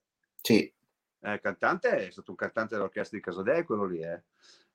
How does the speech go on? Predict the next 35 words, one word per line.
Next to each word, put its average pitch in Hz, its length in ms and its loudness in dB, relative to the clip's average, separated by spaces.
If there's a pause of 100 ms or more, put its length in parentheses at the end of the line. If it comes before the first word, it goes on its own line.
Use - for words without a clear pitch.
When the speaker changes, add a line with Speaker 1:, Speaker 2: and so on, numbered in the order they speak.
Speaker 2:
Adesso - 240 -4
non 113 100 8
mi 117 80 8
ricordo 117 320 6
come 104 160 -2
si - 140 -12
chiama, 110 260 4
mi 101 100 -4
sfugge. 104 520 -4 (280)
Comunque, 120 580 12 (500)
allora, 117 520 10
a 104 140 -8
parte 160 340 4
che 160 80 -4
han 131 80 -2
fatto 135 280 0
un 123 100 -6
featuring 131 540 -4
pazzesco 123 600 -2
con, 113 240 -2 (120)
eh, 101 60 -8
Davide 107 360 2
Toffolo 107 680 2
dei 98 200 -6
Tre 107 140 -4
Allegri 107 320 -4
Ragazzi 101 340 -10
Morti, 98 460 -4
che 87 260 -6 (540)
Speaker 1:
Non 113 160 8
Speaker 2:
io 123 80 8
Speaker 1:
ti 131 60 12
Speaker 2:
ho 120 40 10
trovato 131 280 12
Speaker 1:
faccio 139 60 10